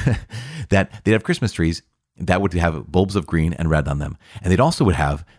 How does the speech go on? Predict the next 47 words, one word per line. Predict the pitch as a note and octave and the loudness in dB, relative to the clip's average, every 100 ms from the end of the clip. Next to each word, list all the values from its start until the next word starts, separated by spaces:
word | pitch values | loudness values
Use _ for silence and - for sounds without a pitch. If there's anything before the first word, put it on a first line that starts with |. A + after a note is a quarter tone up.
| - | 0
little | A2 G#2+ | 2 4
wafers. | G2 F#2+ C#2+ - | 2 2 -2 0
You'd | E2+ | 2
make | F2 - | 2 2
little | F#2 | 2
sugar | F2 - A#2 | 2 2 0
cookies, | - C#2+ C#2+ C#2+ - - | 0 -2 -4 -8 -12 -4
and | F2 | 2
you | F2 | 2
put | - | 2
a | G2 | 2
hole | - D3+ | 4 2
in | E2 | 2
them, | D2 E2+ - | 0 -2 -2
and | E2+ E2 D#2+ | 0 2 0
you | D#2+ E2 - | -2 -6 -2
hang | F#2+ G#2 | 2 4
those | C3+ B2 | 4 2
up | E2 | -2
on | |
the | D2+ | -4
tree | - D#2+ | -2 -2
as | D2+ | 0
well. | D#2+ - - - - | -2 -4 -10 -16 -4
And | - | 2
what | G#2+ | 2
would | D#3+ | 4
that | C#3 | 2
represent? | G2+ F#2 D#2 C#2 - - | 2 2 0 -2 -8 -4
That | G2+ | 2
would | G#2 | 2
represent | A#2+ C3+ A2+ E2+ - D#2+ | 4 2 2 0 0 0
that | E2 - | 0 2
here's | A#2+ C3 | 2 2
the | D3 | 2
tree | - F2 C#2+ F2 _ _ | 0 0 0 -4 _ _
that | - | -2
would | F2+ | 0
have | - G#2 G2+ F#2+ C2+ | 2 2 2 -2 -6
the, | E2 E2 - | -2 0 0
um, | D2+ D2+ C#2+ - | -2 -2 -4 -8
fruit | - F3 - | 0 0 0
on | - C#2+ | -6 -6
it. | - - _ _ - | -6 -12 _ _ -2
Like, | F#2+ - | -2 -2
so | - F2 C#3 - _ - | 0 0 0 -10 _ -10
apples, | - C2+ B1 - | -6 -6 -6 -10